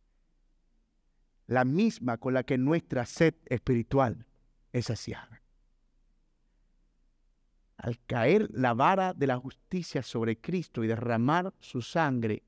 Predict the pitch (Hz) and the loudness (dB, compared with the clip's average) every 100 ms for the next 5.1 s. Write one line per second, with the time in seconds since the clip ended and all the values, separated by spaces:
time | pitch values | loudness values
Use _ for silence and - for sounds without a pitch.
0 | - 135 151 120 - 131 113 110 113 135 | -4 2 2 2 -2 -2 0 0 2 0
1 | 151 160 _ _ _ _ _ 117 107 143 | 0 -6 _ _ _ _ _ 0 4 4
2 | 160 156 156 _ _ _ 117 107 - - | 4 0 -2 _ _ _ -4 -4 -8 -4
3 | 151 120 - 131 - _ _ _ _ _ | -2 -2 -6 -16 -18 _ _ _ _ _
4 | _ _ - 104 110 - - - - - | _ _ 0 2 2 0 -2 -4 -12 -12